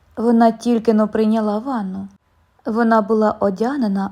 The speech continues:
у просторий халат. Біленький підйом її ніжки виблискував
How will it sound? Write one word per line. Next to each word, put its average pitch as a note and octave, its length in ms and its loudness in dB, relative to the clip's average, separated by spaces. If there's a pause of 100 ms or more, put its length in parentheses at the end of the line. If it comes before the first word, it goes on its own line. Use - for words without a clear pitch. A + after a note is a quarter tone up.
у G3+ 100 -4
просторий G3+ 640 -4
халат. G#3+ 420 -8 (540)
Біленький A#3 640 2
підйом A3 440 2
її A3 160 2
ніжки B3 380 -2
виблискував G#3+ 840 -2